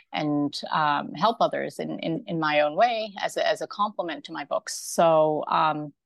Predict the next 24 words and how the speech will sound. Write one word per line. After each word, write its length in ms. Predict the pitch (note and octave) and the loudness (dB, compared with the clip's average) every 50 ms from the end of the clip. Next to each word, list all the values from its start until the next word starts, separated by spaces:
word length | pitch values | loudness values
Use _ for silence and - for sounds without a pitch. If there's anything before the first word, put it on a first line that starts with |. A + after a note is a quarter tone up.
| _ _ _ _ _ _ - | _ _ _ _ _ _ -6
I 60 | - | -4
was 100 | F3+ - | -2 0
asking 340 | E3+ F3+ F3+ - - A3 G3+ | 0 -2 -2 -4 -6 -4 -4
myself, 420 | G3+ F#3+ F#3 - E3 D#3+ F#3+ G3+ - | -4 -4 -2 0 2 2 2 2 0
or, 160 | F#3+ E3 D3+ | 0 0 0
you 140 | D3 D3 D#3+ | 0 -2 -4
know, 100 | D3+ C#3+ | -6 -6
I 40 | D3 | -6
was, 140 | D3 - - - | -8 -10 -8 -6
I 60 | - | -6
was, 180 | D3+ C3 - - - | -6 -6 -6 -6 -4
um, 420 | D#3 D3+ C#3+ C#3 C3+ C#3+ C#3 C3 _ _ - | -2 -2 -2 -2 -4 -6 -8 -10 _ _ -2
digging 320 | F#3 E3+ D3+ F3 E3+ E3 | -2 0 0 0 -2 -4
deep 260 | D3 - D3 D#3 E3 _ - | -2 -2 -2 -2 -2 _ -4
for, 320 | - - D#3 C#3+ - - - | 0 2 2 2 0 -2 -6
for 120 | - D#3 | -6 -4
guidance 420 | C#3+ C3+ D3 C#3+ D#3 D#3 D#3 - - | -2 0 0 0 0 -2 -6 -8 -8
from 180 | - E3+ D3+ | -8 -8 -8
a 40 | D#3 | -6
higher 240 | - D#3 D3 C#3+ C#3+ | -2 0 0 0 0
power, 440 | - - C#3+ C#3+ D3 E3 A3+ A#3+ _ _ _ _ - | 0 2 2 4 4 2 0 -2 _ _ _ _ -8
and, 500 | - E3+ D#3 D#3 D3+ D3 D3 D#3 D#3 - - - - | -4 -2 -2 0 0 -2 -2 -4 -6 -8 -8 -4 -2
um, 400 | D#3 D3+ D3+ D3 C#3+ C#3+ C#3 _ _ _ - - - - _ _ - | 0 0 0 -2 -2 -6 -8 _ _ _ -20 -20 -20 -20 _ _ -8
just 360 | G3 A3+ G3+ - - - - | -4 -4 -4 -4 -6 -12 -16